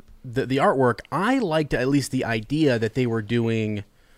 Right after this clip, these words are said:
if they're gonna work on this project together, like, authors, multiple authors at least could look and sort of think about, "That's the character we're gonna be focused on," or, "I'm gonna focus on this character, we're gonna weave that one in." It was neat that was, you know, kind of interconnected.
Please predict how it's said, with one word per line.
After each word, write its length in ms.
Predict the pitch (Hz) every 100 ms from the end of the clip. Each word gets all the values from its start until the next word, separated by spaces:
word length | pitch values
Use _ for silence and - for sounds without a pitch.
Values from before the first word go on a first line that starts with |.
| _ _ _
if 120 | 117 -
they're 120 | 151
gonna 180 | 160 135
work 180 | 147
on 100 | 143
this 100 | 123
project 320 | - 131 120 -
together, 520 | 110 113 127 131 131
like, 360 | 107 110 107 101
authors, 560 | - 123 - 131 120 107
multiple 320 | 117 123 123
authors 240 | 117 123 113
at 80 |
least 220 | 120 117 - _ -
could 200 | 139 117
look 240 | 120 -
and 120 | 117
sort 140 | 123 107
of 80 |
think 300 | - 117 110
about, 360 | 110 104 101 -
"That's 260 | 113 113 -
the 80 | 113
character 340 | 113 107 110
we're 280 | 107 107 101 - _ _ _ -
gonna 120 | 107
be 80 | 104
focused 360 | 143 143 131
on," 240 | 127 123 117
or, 160 | 107
"I'm 100 | 120
gonna 140 | 127 113
focus 260 | 123 107
on 80 | 113
this 140 | 151 143
character, 280 | 139 131
we're 120 | 120 110
gonna 80 | 110
weave 140 | 107
that 180 | 123 120
one 140 | 123
in." 160 | 120 120
It 80 | 143
was 100 | 147
neat 180 | 208
that 100 | 160
was, 200 | 117 110 -
you 80 |
know, 80 | 117
kind 200 | 104 117
of 40 | 110
interconnected. 560 | 110 110 107 101 101